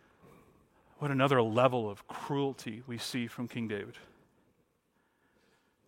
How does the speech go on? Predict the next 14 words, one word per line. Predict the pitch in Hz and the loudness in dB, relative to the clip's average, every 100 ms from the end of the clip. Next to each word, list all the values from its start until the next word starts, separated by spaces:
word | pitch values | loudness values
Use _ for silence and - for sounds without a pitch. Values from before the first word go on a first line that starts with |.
| - | -4
Uriah's | 127 131 139 135 117 | 2 6 6 4 0
faithfulness | - - 143 143 - 139 131 123 | -8 -2 2 2 0 0 0 -2
to | - | -6
the | 117 | -8
kingdom, | 113 143 143 143 147 151 _ _ _ _ _ - - | -6 -4 -2 -2 -4 -6 _ _ _ _ _ -20 -12
to | 104 | -10
the | 107 | -8
king, | - 143 143 151 156 _ _ - - - _ _ _ - | -4 0 0 0 -8 _ _ -20 -20 -20 _ _ _ -6
required | 123 - - - 160 165 127 | -6 -4 -4 6 8 8 6
of, | 117 107 - _ _ _ 117 | 2 -2 -14 _ _ _ -8
of | 113 | -6
him | - - 151 139 117 | -6 0 2 2 -2
to | - 117 | -8 -14
take | - 160 147 - | -6 -2 -2 -6